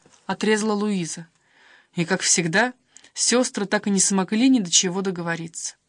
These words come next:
Слава богу, в этот раз они сумели не поссориться, и Джен, повесив трубку, подумала, что в словах Луизы был свой резон.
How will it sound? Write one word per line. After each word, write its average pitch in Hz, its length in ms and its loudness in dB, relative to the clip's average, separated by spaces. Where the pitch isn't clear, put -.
Слава 254 480 0
богу, 170 380 -6
в 190 100 -2
этот 196 220 0
раз 220 280 4
они 202 220 4
сумели 214 440 2
не 196 120 0
поссориться, 185 760 -4
и 190 120 4
Джен, 208 320 4
повесив 190 460 2
трубку, 226 360 -2
подумала, 190 500 0
что 180 200 -2
в - 40 -4
словах 185 420 2
Луизы 202 420 0
был 175 260 -4
свой 175 360 -6
резон. 170 460 -10